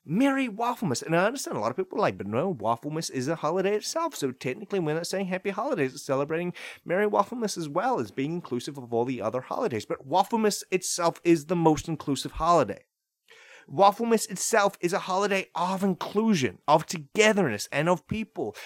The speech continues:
which is why you want to be celebrating Wafflemas above and beyond any other holiday.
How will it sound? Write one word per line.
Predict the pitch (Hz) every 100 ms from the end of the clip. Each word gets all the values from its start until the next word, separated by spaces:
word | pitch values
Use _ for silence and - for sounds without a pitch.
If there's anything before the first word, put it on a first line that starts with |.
| -
which | 160 180 185
is | 185
why | 139 135 160
you | 208 196
want | 165 175
to | 190
be | 180
celebrating | 175 - 170 185 170 170 175 165
Wafflemas | 160 170 - 175 165
above | 165 131 156 175 190
and | 185
beyond | 190 208 220 196 - _
any | 196 226 226
other | 185 196 196
holiday. | 185 196 220 196 110